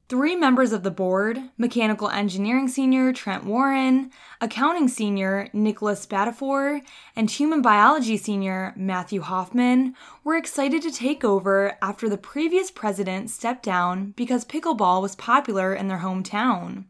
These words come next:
"Flexibility is the best thing about the association," Spatafor said. "Both beginners and experienced players can attend practices and tournaments are optional."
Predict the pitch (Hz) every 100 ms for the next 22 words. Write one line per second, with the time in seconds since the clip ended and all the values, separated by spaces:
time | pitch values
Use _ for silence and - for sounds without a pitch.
0 | _ - 294 311 370 302 294 294 294 277
1 | 226 214 175 202 285 - 277 262 220 196
2 | 196 202 196 196 190 208 180 175 185 175
3 | - 196 - 220 196 190 202 190 175 190
4 | 170 - - - _ - - - 240 247
5 | 247 233 214 240 269 277 - 233 302 359
6 | - 294 311 349 - 220 190 190 196 -
7 | 202 190 190 185 220 269 294 262 285 277
8 | 262 - 220 339 349 262 226 214 214 214
9 | 202 190 - 175 - - 165 85 69 214